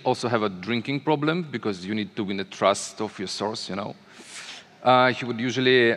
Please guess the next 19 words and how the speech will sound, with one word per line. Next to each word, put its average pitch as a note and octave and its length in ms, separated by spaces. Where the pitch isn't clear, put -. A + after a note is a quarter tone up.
uh, A#2 400
have B2 340
relationship C#3+ 540
problem A2 320
because G2+ 240
he - 80
travels C#3 600
too B2+ 140
much F#2 440
and A#2 120
also A#2+ 180
because F#2+ 300
he F#2 100
has E2 220
drinking F2 280
problem. G#2 260
But A#2+ 120
he E3 240
travels E3+ 480